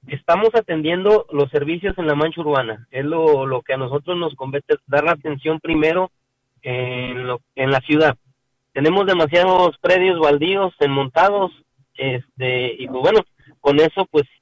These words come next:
este, no nos damos abasto dentro de, de la ciudad y, y pues, mm, lo que sí no nos alcanza tiempo ni equipo es para salirnos a la zona forestal,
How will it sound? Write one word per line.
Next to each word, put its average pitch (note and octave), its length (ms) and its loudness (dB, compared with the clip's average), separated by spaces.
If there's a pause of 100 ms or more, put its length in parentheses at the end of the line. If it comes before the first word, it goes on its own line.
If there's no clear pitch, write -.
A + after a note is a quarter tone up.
(100)
este, A2 1160 -2
no B2 280 -2
nos D#3 120 2
damos C#3 300 2
abasto B2+ 420 -2
dentro A#2 300 -4
de, A2 320 -2 (400)
de A2+ 60 -6
la A#2 120 -4
ciudad E3 340 2
y, F3 180 -4 (500)
y B2+ 100 -16
pues, C3 220 -6 (100)
mm, C3+ 180 -4 (340)
lo D3+ 140 4
que C#3+ 140 -4
sí F3 120 -6
no G3 140 2
nos G3 160 -2
alcanza E3+ 720 2
tiempo D#3 340 0
ni E3+ 100 -2
equipo D#3 600 -4
es C3+ 180 -6 (300)
para B2 440 2
salirnos D3+ 540 -4 (380)
a B2+ 120 0
la B2+ 140 2
zona D3 320 2
forestal, D3 640 -2